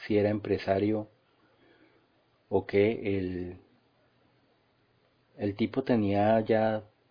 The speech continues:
sesenta, setenta años, algo así. Y mencionó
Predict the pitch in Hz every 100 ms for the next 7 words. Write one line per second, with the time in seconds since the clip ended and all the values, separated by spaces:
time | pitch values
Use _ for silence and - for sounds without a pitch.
0 | _ - - 101 - 107 104 107 104 95
1 | - 92 92 101 101 92 - 92 92 -
2 | 90 - _ _ _ _ _ _ - -
3 | - _ _ _ _ _ - 120 123 120
4 | 117 - 123 110 104 117